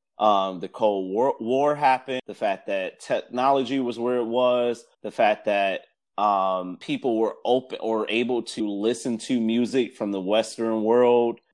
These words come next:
that hadn't been available before, and it created this huge boom. I think the same with Michael Jordan, where basketball was not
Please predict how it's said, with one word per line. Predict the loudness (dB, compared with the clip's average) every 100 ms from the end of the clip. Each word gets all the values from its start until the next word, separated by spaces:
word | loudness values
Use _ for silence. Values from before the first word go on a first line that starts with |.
| -16
that | -4 -2 -2
hadn't | 2 4 4 2
been | 0 -2
available | 2 2 2 0 -2
before, | -4 -2 -2 0 0 -2 -8 _ _
and | -4 -4
it | -4 -4
created | 0 2 2
this | 0 -4 -6
huge | -16 -4 2 2 0 -6 4
boom. | 6 6 4 0 -4 -10 _ 0
I | 2
think | 2 0
the | 0
same | 2 2
with | 2
Michael | 4 4 4 -2
Jordan, | 0 2 2 0 -2 -8 _ -6
where | 0 2 4 2 0 -4 _ -20 -6 4
basketball | 6 6 2 -4 4 4 4 0
was | -6
not | -6 -2 0 -2